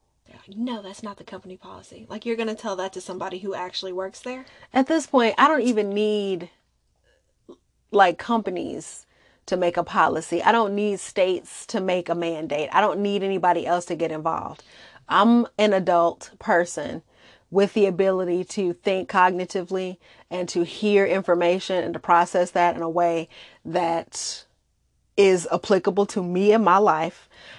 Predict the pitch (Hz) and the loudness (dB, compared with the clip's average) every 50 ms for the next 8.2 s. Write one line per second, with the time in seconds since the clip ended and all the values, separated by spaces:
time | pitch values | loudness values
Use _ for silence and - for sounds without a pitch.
0 | - - _ - 233 294 349 370 359 349 349 330 285 - - 311 254 233 226 214 | -20 -8 _ 6 6 6 6 6 6 6 6 4 4 0 -2 0 0 0 0 0
1 | - - 208 180 185 196 190 185 165 135 104 113 - - _ _ _ - 233 214 | 0 -2 -2 2 4 4 4 4 4 0 -2 -6 -10 -16 _ _ _ -14 -14 -12
2 | 208 254 277 247 247 247 220 247 226 247 247 226 - 220 202 - - 208 240 294 | -10 -10 -8 -8 -8 -8 -8 -8 -8 -8 -2 4 6 6 6 6 6 4 4 4
3 | 320 311 330 330 302 - - 269 226 - _ 226 220 214 233 220 - 196 196 196 | 4 4 2 0 0 2 2 2 2 2 _ 2 2 2 2 0 -4 -8 0 4
4 | 214 226 247 254 254 254 247 240 226 208 214 247 - - - 190 190 196 196 214 | 6 6 8 6 6 6 4 4 4 2 2 0 0 0 0 0 2 0 -2 -2
5 | - _ 196 165 120 107 117 151 175 - - _ - 190 185 175 - - 226 196 | 0 _ 0 2 2 0 -2 -2 -4 -8 -14 _ -2 -2 -2 0 2 4 6 6
6 | 190 190 185 - - 196 208 196 165 165 175 - 190 180 180 196 196 202 202 - | 6 6 4 0 -4 -2 -2 0 0 -2 0 4 4 6 6 6 4 2 -2 -2
7 | 226 196 185 190 190 - 196 190 - - 196 185 185 190 180 175 165 143 127 104 | -4 -4 -4 -4 -2 -2 -4 -4 -4 -6 -6 -2 2 2 4 4 2 0 -4 -6
8 | 110 147 - | -8 -12 -14